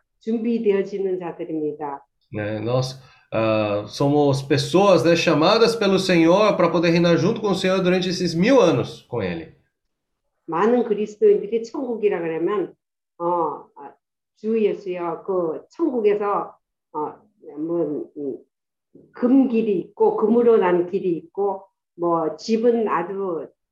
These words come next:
Speaker 1: 금으로 된 집이고, 마-, 사람들이 이런 많은 착각을 하지만은 그것이 아닌 것을 우리는 분명히 압니다.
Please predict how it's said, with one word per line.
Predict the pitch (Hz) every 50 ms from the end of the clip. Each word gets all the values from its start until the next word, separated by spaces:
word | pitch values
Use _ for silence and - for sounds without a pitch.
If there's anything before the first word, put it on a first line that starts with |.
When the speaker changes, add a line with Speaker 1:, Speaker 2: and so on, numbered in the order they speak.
| _ _ _ _ _ -
Speaker 1:
금으로 | - 220 220 233 240 233 226 226 220
된 | 202 185 180
집이고, | 180 - 202 180 160 170 160 156 180 202 220 233 - - - _ _ _
마-, | - 175 185 196 226 226 - - - - 160 -
사람들이 | - 262 262 247 240 226 220 233 226
이런 | 208 220 226 226 226
많은 | 214 151 175 208 226 226
착각을 | 226 226 226 - 277 254 240 233 214
하지만은 | 240 214 - - 180 170 170 170 170 208 240 220 190 143 - - _ _ _ _ _ _ _ _
그것이 | - 196 196 247 233 - - 262
아닌 | 226 - - 180 208 233 226
것을 | 220 214 202 208 214 185
우리는 | 175 202 190 202 202 208
분명히 | 202 170 180 175 175 175 180 170
압니다. | 151 151 151 151 151 151 151 156 139 135 -